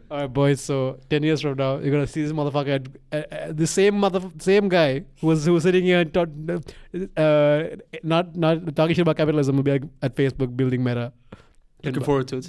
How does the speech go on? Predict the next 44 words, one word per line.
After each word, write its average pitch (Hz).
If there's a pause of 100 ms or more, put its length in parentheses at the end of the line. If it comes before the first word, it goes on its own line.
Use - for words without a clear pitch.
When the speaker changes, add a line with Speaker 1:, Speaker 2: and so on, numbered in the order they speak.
Speaker 2:
Looking 143
Speaker 1:
but 151
Speaker 2:
forward 120
to -
it. -
Speaker 1:
No, 220
no, 214
look, 165
look, 143
look. 117
It's 123
fine. 107 (180)
I 143
wish 160
you 156
all 131
the 120
success, -
right? 120 (560)
Like, 139
I, 156
I 160
genuinely 160
do. 123
Like, 143
I 143
genuinely 165
hope 160 (320)
that, 143
like, 143
all, 151
like, 143
all 143
of 143
us 143
end 131
up, 135
like, 127 (320)
end 135
up 131
somewhere 135
doing, 127
you 127
know, 127